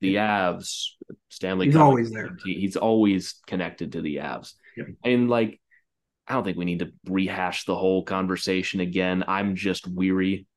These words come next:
Speaker 1: of hip resurfacing surgeries. I think justifiably so after seeing what's happened to Nick Backstrom. But I don't know. I j-, it just doesn't move me.
Speaker 2: No, it doesn't.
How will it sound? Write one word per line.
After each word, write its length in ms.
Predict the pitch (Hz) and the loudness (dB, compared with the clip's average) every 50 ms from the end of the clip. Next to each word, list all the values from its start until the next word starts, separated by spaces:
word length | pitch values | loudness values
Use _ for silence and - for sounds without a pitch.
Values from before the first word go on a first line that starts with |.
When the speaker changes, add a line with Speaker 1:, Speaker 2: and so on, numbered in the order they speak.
| _ _ _ - | _ _ _ -2
Speaker 1:
of 240 | 95 95 95 90 | 0 0 0 0
hip 220 | 98 98 98 - - | 0 -2 -4 0 0
resurfacing 600 | 101 101 95 - 107 107 107 - 110 - 127 123 | 0 0 2 2 2 2 2 0 0 0 0 0
surgeries. 760 | 123 127 143 143 143 143 156 160 175 208 208 208 - - - - - | 2 4 4 4 4 4 2 2 2 0 0 -4 -6 -8 -10 -6 -4
I 120 | 104 95 | -2 0
think 180 | 113 117 113 117 | 2 2 4 4
justifiably 640 | 117 113 - - 117 - 120 117 120 123 120 131 123 | 2 2 2 -2 -2 0 2 2 4 4 4 2 2
so 320 | 123 - 123 120 127 135 139 | 0 0 2 2 2 2 2
after 160 | 135 - 127 | 0 -4 -6
seeing 260 | 120 - 127 123 127 | -6 -4 -4 -2 0
what's 160 | 131 127 - - | 0 0 0 -2
happened 280 | 135 139 - 135 131 | -2 -2 0 0 0
to 60 | 131 | 0
Nick 180 | 131 135 135 - | 0 0 0 0
Backstrom. 640 | - 127 131 139 - - - 147 143 156 185 180 - _ _ _ _ _ _ _ _ _ _ - | 0 0 0 0 -2 -2 0 2 2 2 2 0 -2 _ _ _ _ _ _ _ _ _ _ -14
But 480 | 95 87 107 104 101 - - - - - - - _ _ _ _ _ _ _ _ _ _ _ _ _ _ _ _ _ _ _ _ _ _ _ _ _ _ _ - | -4 0 2 2 2 2 -2 -6 -12 -12 -12 -16 _ _ _ _ _ _ _ _ _ _ _ _ _ _ _ _ _ _ _ _ _ _ _ _ _ _ _ -4
I 80 | 107 | -2
don't 120 | 107 104 98 | 0 0 0
know. 220 | 92 95 95 - - _ _ _ _ _ _ _ - | 2 0 0 0 -4 _ _ _ _ _ _ _ -4
I 100 | 92 95 | -2 -2
j-, 340 | 92 101 - - 107 110 - | 0 0 0 2 0 0 2
it 160 | - 123 110 - | 2 2 2 2
just 160 | 135 - - | 2 2 4
doesn't 240 | 143 131 127 120 107 | 4 4 4 4 4
move 260 | 110 104 98 90 95 | 4 4 2 2 0
me. 240 | 92 90 87 - - _ _ _ _ _ _ _ _ _ _ _ | 0 0 -2 -2 -6 _ _ _ _ _ _ _ _ _ _ _
Speaker 2:
No, 120 | 135 113 - - _ _ - | -10 -10 -10 -12 _ _ 2
it 160 | 143 143 131 | 2 4 4
doesn't. 340 | 127 120 117 120 120 - | 4 2 2 0 -2 -6